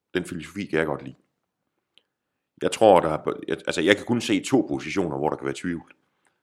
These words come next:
Det er, om, om han vælger at sætte William O. Davidsen ind i stedet for Malte Amundsen. Fordi Malte er god, rigtig god frem af banen. Men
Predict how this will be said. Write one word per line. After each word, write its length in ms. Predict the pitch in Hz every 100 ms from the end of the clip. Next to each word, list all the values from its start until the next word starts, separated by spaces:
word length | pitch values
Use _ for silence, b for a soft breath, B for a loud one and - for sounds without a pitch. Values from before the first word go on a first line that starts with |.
| _
Det 160 | 95 87
er, 140 | 87
om, 560 | 92 - 78 73 73 73
om 120 | -
han 140 | 80 80
vælger 500 | 85 92 95 82 -
at 80 | 71
sætte 220 | 73 67 -
William 220 | 78 78
O. 40 | 76
Davidsen 380 | 95 113 92
ind 120 | 90 87
i 40 |
stedet 220 | 95 90
for 80 | 78
Malte 220 | 76 73
Amundsen. 420 | 90 98 85 - _ _ _ _ _ _ _ _ _ _ -
Fordi 460 | 87 87 85 80 _ _ _ _
Malte 280 | - 87 95
er 40 | 76
god, 200 | 90 - - _ _ - -
rigtig 280 | 101 -
god 160 | 71 80
frem 160 | 85 82
af 80 |
banen. 340 | 73 78 85 78 _ _ _ _ _ _ _ _
Men 320 | 85 80 78